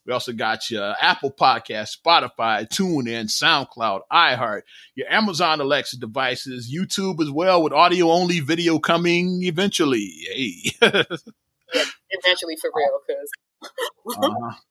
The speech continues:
Speaker 2: quarantine.
Speaker 1: After this, after all this shit is over, yeah, the video will come eventually. 'Cause, like,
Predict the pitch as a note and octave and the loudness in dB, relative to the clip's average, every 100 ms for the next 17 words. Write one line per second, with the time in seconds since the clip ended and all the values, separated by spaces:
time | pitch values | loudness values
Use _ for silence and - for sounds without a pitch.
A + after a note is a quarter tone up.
0 | - F#3+ E3 D#3 D#3+ D3 E3 F3 F#3+ G3+ | 0 2 2 2 2 2 2 2 4 4
1 | A3 G3 F#3 F3+ G#3+ F#3+ D3+ D3 D3+ C#3 | 8 8 8 6 4 4 4 4 2 2
2 | C3 C3+ B2 A#2 A2 B2+ A2 G#2+ G#2 G2+ | 0 2 2 -2 -4 -2 0 -2 -2 -4
3 | G2 - G2 F#2+ F#2+ F#2+ A2+ A2 - G#2 | -6 -10 -12 -12 -12 -12 -12 -14 -18 -12
4 | G2 G2 | -8 -8